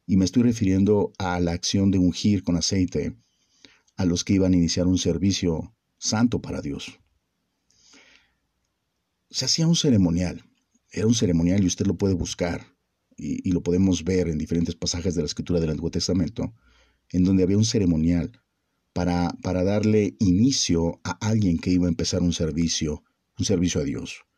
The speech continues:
Porque sabemos que de alguna manera el que es santo o, o, o el que se consagra a Dios es apartado. Eso significa apa-, ser apartado. Eh, santo, ser apartado.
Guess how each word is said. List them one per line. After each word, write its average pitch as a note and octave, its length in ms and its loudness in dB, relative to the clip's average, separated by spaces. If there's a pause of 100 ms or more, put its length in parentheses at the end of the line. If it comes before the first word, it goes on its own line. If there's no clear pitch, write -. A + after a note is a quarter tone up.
(920)
Porque F2+ 220 -6
sabemos G#2+ 400 2
que F#2 260 0 (180)
de F2 140 -2
alguna F#2+ 240 2
manera G2+ 280 2
el F#2 140 -2
que F#2 140 0
es F2 80 0
santo A2+ 400 2
o, F2 200 -4
o, F2 800 -4
o F#2+ 80 -8
el F2 120 -4
que F2+ 120 -2
se - 140 -2
consagra A#2 460 -2
a - 20 2
Dios F#2 220 0
es - 120 -2
apartado. - 640 -6 (800)
Eso - 200 -6
significa G#2 560 0
apa-, - 200 -6
ser G#2+ 200 -2
apartado. - 560 -6 (500)
Eh, - 540 -4
santo, A2+ 300 0
ser F2 180 -2
apartado. - 580 -12